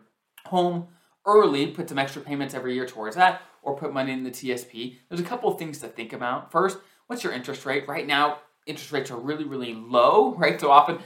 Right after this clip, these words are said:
we get, we get a much better return in the T S P, but there's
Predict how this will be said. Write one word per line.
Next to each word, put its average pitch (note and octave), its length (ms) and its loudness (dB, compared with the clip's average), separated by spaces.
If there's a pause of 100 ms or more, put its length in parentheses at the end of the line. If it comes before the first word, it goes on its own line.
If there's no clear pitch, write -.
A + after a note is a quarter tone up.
(120)
we - 80 -12
get, D3 220 -10
we C#3 80 -10
get C3+ 220 -6
a - 20 -2
much C3+ 260 -4
better C3 140 -6
return B2+ 540 -8 (380)
in D#3 420 -4
the C#3 120 -2
T C3+ 240 -6
S B2 120 -4
P, C#3+ 200 -8
but E3+ 160 -8
there's D#3+ 180 -4